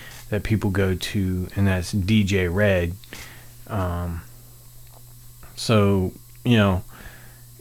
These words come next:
anyways, Screwed Up Click is what most would, uh, call, like,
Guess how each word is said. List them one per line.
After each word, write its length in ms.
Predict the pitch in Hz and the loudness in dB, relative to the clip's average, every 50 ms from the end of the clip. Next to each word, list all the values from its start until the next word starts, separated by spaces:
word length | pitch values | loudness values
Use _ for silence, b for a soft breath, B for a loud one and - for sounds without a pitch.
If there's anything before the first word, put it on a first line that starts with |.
| - | 4
anyways, 640 | - 160 156 147 135 131 117 107 - - - - - - - - - - - - | 8 8 10 10 10 8 6 4 0 -4 -6 -8 -10 -14 -18 -20 -20 -20 -16 -10
Screwed 360 | - - - - 196 190 185 | -8 -2 6 10 10 12 12
Up 140 | 180 170 156 | 10 8 6
Click 440 | - - 160 165 156 156 151 - - - - - - - - - - | 4 4 6 8 8 6 4 0 -6 -12 -14 -16 -18 -20 -18 -8 -2
is 420 | 135 135 135 120 110 - - - - - - - - - - - - - - - - - - - - - - - - - - - - - - - - - | 0 2 2 2 0 -2 -4 -6 -10 -12 -16 -20 -20 -20 -20 -20 -20 -20 -20 -20 -20 -20 -20 -20 -20 -20 -20 -20 -20 -20 -20 -20 -20 -20 -20 -20 -14 -6
what 280 | - 127 131 120 - - | -2 0 0 0 -2 -2
most 400 | - 127 127 131 123 110 - - | -2 0 0 2 0 0 2 4
would, 300 | 135 135 123 113 113 - - - - - - - - - - - - - - - - - - - - - - - - | 6 6 6 4 2 -2 -6 -12 -16 -16 -16 -16 -18 -18 -20 -20 -20 -20 -20 -20 -18 -18 -18 -18 -18 -18 -16 -8 -4
uh, 280 | 120 120 117 113 107 107 | -2 0 0 2 0 0
call, 540 | - - - 120 117 113 110 107 104 98 - - - | 0 2 4 6 8 8 8 6 4 2 0 -4 -6
like, 400 | 78 104 107 104 104 - - | -4 -2 -2 -2 -2 -4 -6